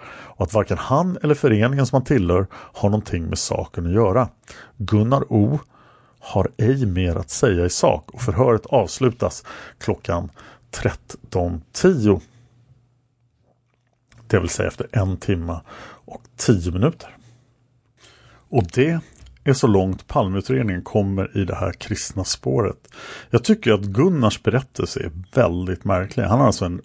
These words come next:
okänd kvinna som ringer och säger profetiska uttalanden till honom ibland. Det låter som någonting ur en Harry Potter-bok. Och hon råkar alltså ringa då precis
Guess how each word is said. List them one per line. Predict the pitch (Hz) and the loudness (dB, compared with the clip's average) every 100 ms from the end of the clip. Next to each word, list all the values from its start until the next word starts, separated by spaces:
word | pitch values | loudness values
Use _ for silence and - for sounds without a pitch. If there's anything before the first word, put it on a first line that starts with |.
| _ - | _ 0
okänd | 151 113 - - 82 - | 2 4 2 0 0 -2
kvinna | - 131 98 87 120 139 - _ _ _ _ - - - - | -4 0 0 0 -2 -2 -10 _ _ _ _ -20 -20 -20 -2
som | - 104 | 2 2
ringer | 92 156 156 135 110 | 4 2 2 2 0
och | - - | -2 0
säger | 107 92 | 2 2
profetiska | - - 101 - - 143 147 - 120 104 - | -2 -6 -8 -8 -4 0 0 0 -4 -4 -4
uttalanden | 139 95 - 117 120 104 98 | 0 -2 0 4 4 4 0
till | 98 | -2
honom | 90 85 85 | -2 -2 -2
ibland. | 87 95 101 101 - | -2 -2 -4 -10 -12
Det | - | 2
låter | 113 113 | 4 4
som | - | 0
någonting | 95 87 92 85 | -2 -2 -2 -4
ur | 82 | -4
en | 80 | -4
Harry | 87 | -4
Potter-bok. | 80 - 110 - - 87 123 90 - - - | -4 -4 -4 -4 -6 -2 -2 -4 -14 -20 -20
Och | - - - - | -20 -20 -4 0
hon | 98 151 143 | 2 2 0
råkar | 139 120 92 - | 0 0 0 -2
alltså | 95 95 | -4 0
ringa | 110 98 90 120 | 0 0 -2 -2
då | 95 90 87 - _ - - _ _ _ | -2 -4 -8 -14 _ -20 -20 _ _ _
precis | - - 92 87 - - - | -6 -2 -4 -4 -6 -10 -12